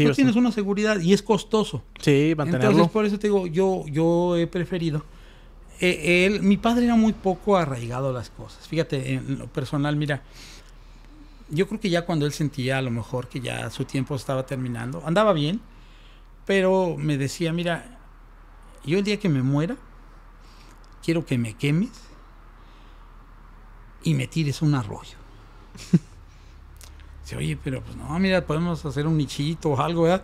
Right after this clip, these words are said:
Speaker 2: <laughs>
Speaker 1: Él era muy devoto de San Judas Tadeo también, ¿verdad?
Speaker 2: Claro.
Speaker 1: Digo,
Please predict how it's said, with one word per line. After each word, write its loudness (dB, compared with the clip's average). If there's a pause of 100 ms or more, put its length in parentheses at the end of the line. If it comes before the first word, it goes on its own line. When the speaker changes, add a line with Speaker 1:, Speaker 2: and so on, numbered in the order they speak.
Speaker 2:
<laughs> -16
Speaker 1:
Él 6 (140)
era 4
muy 4
devoto 0
de 0
San -2
Judas -2
Tadeo 0
también, 2
¿verdad? 6
Speaker 2:
Claro. -4 (400)
Speaker 1:
Digo, -10